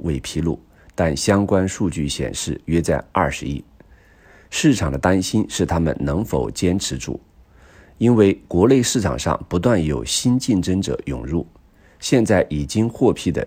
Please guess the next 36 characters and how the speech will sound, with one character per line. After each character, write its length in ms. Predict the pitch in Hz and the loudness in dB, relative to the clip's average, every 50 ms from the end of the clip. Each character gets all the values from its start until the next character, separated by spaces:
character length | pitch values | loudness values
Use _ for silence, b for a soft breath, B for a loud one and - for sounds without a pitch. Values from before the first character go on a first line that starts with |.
| - | -8
就 260 | - - - 80 65 60 | -8 -6 -4 -4 -4 -4
超 300 | - - - - 85 82 | -6 -6 -2 -2 -2 0
过 160 | - - 80 | 2 0 0
了 100 | 67 - | 0 0
十 320 | - - - - 65 71 | -4 -6 -6 -6 -6 -6
个。 180 | 78 92 95 - - _ _ _ _ _ _ b b b b b b b b b b - | -4 -2 -4 -4 -4 _ _ _ _ _ _ b b b b b b b b b b 2
但 200 | - 101 104 92 | 4 4 4 4
由 160 | 95 92 98 | 4 4 4
于 120 | 107 104 | 2 2
P 180 | 95 - - 123 | 0 0 0 0
D 80 | 107 117 | 2 4
one 220 | 120 113 98 87 | 4 4 2 0
覆 160 | - - - | -2 -4 -2
盖 120 | 92 92 85 | 0 0 0
的 160 | 73 73 69 | 0 0 -2
适 220 | 65 - - 127 | -2 -2 0 2
应 160 | 110 101 98 | 2 2 2
症 240 | 107 131 117 92 82 | 2 0 -2 -2 -2
广 260 | 73 - - - - | -4 -4 -4 -4 -4
泛， 240 | - - 87 78 - - _ _ b b b b b | -4 -4 -4 -4 -4 -8 _ _ b b b b b
市 180 | - - 160 | -2 0 0
场 180 | 131 - 85 71 | 0 0 -2 -4
份 280 | 71 - 127 117 95 82 | -2 -2 0 0 0 0
额 260 | 73 67 69 73 71 | 0 -2 -2 -2 -4
前 320 | 76 - - - 76 80 95 | -4 -8 -6 -4 -2 -2 -2
三 220 | 101 - 110 120 | 0 2 2 2
的 120 | 117 101 | 2 0
品 260 | 80 - - 67 71 78 | -2 -2 -6 -8 -6 -4
种， 200 | 82 76 62 - - _ _ _ b b b b b b | -4 -4 -4 -6 -8 _ _ _ b b b b b b
如 220 | b 73 80 85 104 | b -4 -2 -2 0
若 260 | 117 127 123 - - - - | 2 2 0 0 -2 -4 -4
把 220 | - 65 60 62 | -4 -2 -2 0
握 180 | 71 98 107 98 | 0 2 2 2
好 220 | - - - 62 | 0 -2 -6 -8
策 300 | - - - - - 92 | -6 -8 -6 -4 -2 -2
略， 200 | 76 78 69 - | 0 -2 -4 -4